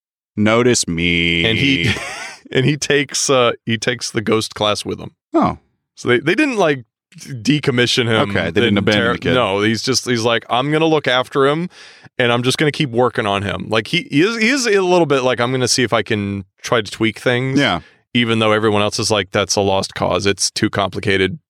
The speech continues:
Speaker 2: to do on your own. You can't do that."
Speaker 1: Okay.
Speaker 2: But he's like, "I'm gonna try it anyway." So he's on this planetoid. He hates his life. He hates everything. Trying to get this thing to talk to him, but all it says is,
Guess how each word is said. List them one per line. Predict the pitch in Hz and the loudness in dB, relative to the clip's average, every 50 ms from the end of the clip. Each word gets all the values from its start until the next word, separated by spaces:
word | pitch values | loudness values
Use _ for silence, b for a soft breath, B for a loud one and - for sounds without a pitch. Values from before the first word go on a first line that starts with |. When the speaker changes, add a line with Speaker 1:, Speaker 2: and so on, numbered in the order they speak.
| _ | _
Speaker 2:
to | - 104 | -4 -2
do | 104 104 98 98 | 0 2 2 2
on | 92 | 0
your | 95 - - 87 | 0 -2 -2 -2
own. | 87 92 95 | -2 -2 -2
You | 95 | -4
can't | - - 95 - | -2 -4 -4 -4
do | - - | -4 -8
that." | - - - - - - - | -8 -10 -12 -12 -8 -4 -4
Speaker 1:
Okay. | 151 - - 135 156 B B B B B B B _ | -2 -2 -2 -2 -4 B B B B B B B _
Speaker 2:
But | - 104 | -4 -2
he's | 107 110 | 0 0
like, | 131 139 | 0 0
"I'm | 151 | 0
gonna | 160 147 | 0 -2
try | - - 165 156 | 0 0 2 2
it | 143 | 2
anyway." | 135 131 127 110 101 101 | 2 2 2 2 0 0
So | - - 131 | 0 2 0
he's | 123 143 | 2 2
on | 165 196 226 | 2 2 2
this | 214 180 | 0 -2
planetoid. | - - 160 151 147 139 - 135 127 120 123 120 | -2 -2 0 0 0 0 0 2 2 2 2 2
He | 120 113 113 113 | 0 0 0 0
hates | 101 110 131 147 160 - | 0 0 -2 -2 0 0
his | - 180 139 | 0 0 0
life. | 131 127 117 113 110 101 | 0 0 2 2 0 0
He | 110 117 | 0 -2
hates | 104 127 143 139 - | 0 0 -2 -2 0
everything. | 135 120 107 110 110 95 - 113 110 107 104 107 101 B B B B B B | 0 0 0 0 -2 -2 0 0 0 0 0 -2 -8 B B B B B B
Trying | - - 160 165 185 190 | -4 0 0 0 0 0
to | 185 | 0
get | 160 165 170 147 | 0 0 0 2
this | 156 160 - | 0 0 0
thing | - 160 143 135 | 2 0 0 0
to | 131 | 0
talk | - - 123 127 123 | 0 0 0 0 0
to | - 117 | 0 0
him, | 104 101 | 0 0
but | 104 107 | 0 0
all | 104 110 123 123 | 0 2 2 2
it | |
says | 110 - 123 120 104 104 | 2 2 0 0 0 0
is, | 101 95 | -2 -4